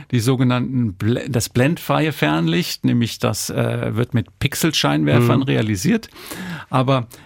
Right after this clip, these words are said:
Speaker 1: das sind, ist eine andere Baustelle. Zweitausendvierzig bin ich fest von überzeugt, dass es, äh, Neufahrzeuge geben wird, die diese Funktion bereitstellen. Aber nicht mit einer hohen Durchdringung im Markt. Muss man ganz realistisch sein. Fahrzeuge werden heute so über den Daumen zwanzig Jahre bei uns gefahren.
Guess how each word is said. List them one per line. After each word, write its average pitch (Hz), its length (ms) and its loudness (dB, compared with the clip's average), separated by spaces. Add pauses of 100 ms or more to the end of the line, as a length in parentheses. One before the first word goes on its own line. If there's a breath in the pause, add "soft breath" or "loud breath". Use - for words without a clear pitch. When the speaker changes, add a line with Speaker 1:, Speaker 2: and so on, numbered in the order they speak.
(120 loud breath)
Speaker 1:
das 131 140 0
sind, 147 180 0
ist - 160 0
eine 123 120 0
andere 120 240 0
Baustelle. 170 680 0 (400 loud breath)
Zweitausendvierzig 180 800 -2
bin 165 100 4
ich 175 140 0
fest - 240 -2
von 160 140 2
überzeugt, 131 560 0
dass 117 100 0
es, 110 280 -6
äh, 120 300 0
Neufahrzeuge 120 720 0
geben 143 340 0
wird, 143 200 0
die 127 100 2
diese 135 200 0
Funktion 123 460 0
bereitstellen. 110 520 -2
Aber 131 220 0
nicht 180 240 0
mit 151 180 0
einer 127 140 2
hohen 147 240 2
Durchdringung 127 540 0
im 113 160 -2
Markt. 117 580 -4 (360 soft breath)
Muss 131 140 0
man 127 100 4
ganz 139 240 0
realistisch 123 440 -4
sein. 131 360 -2 (360 loud breath)
Fahrzeuge 143 540 -2
werden 127 220 0
heute 135 240 0
so 123 200 -4
über 120 180 0
den 117 100 2
Daumen 139 360 0
zwanzig 143 480 -2
Jahre 135 320 -2
bei 117 120 -4
uns 120 280 -4
gefahren. 135 580 -2